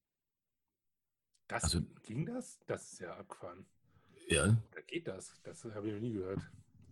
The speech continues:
Speaker 2: Also
Speaker 1: Aber, äh, das ist bei, war ja eine andere Zeit und in Bayern. Da ist ja
Speaker 2: Richtig.
Speaker 1: alles möglich.
Speaker 2: Äh, abso-, absolut. Das war, äh, also, wie, das ist auch wirklich lange her. Also, das war noch so, dass man, wenn man jetzt,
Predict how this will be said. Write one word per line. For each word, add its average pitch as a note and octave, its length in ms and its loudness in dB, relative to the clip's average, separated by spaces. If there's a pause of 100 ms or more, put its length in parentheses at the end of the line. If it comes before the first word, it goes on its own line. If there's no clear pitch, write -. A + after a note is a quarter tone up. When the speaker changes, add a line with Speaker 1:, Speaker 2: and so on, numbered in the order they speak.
(160)
Speaker 2:
Also - 180 12
Speaker 1:
Aber, B2 240 12
äh, B2 340 8 (120)
das B2 240 8
ist B2 120 -4
bei, B2 320 8
war A#2+ 120 12
ja C#3 60 10
eine A#2+ 180 4
andere A2 300 4
Zeit A#2+ 520 4
und D3+ 180 4
in C#3 140 0
Bayern. F2+ 460 6 (400)
Da F#2+ 80 -2
ist E2+ 60 2
ja C3+ 40 12
Speaker 2:
Richtig. B2+ 180 10
Speaker 1:
alles A2 220 0
möglich. E2+ 460 -8 (220)
Speaker 2:
Äh, - 280 6
abso-, - 360 8
absolut. F#2 580 8
Das - 200 -8
war, - 140 -6
äh, F#2 140 0 (100)
also, - 320 -2 (480)
wie, G#2 180 10 (1120)
das - 220 -2
ist - 100 8
auch D2 160 2
wirklich - 300 6
lange C2 220 4
her. B1+ 300 -2 (600)
Also, C2 360 -2 (680)
das D2+ 180 0
war D2+ 180 12
noch E2+ 140 10
so, E2 180 8
dass D#2+ 280 6
man, D2+ 500 2
wenn D2 360 -2
man D2 140 4
jetzt, C#2+ 320 4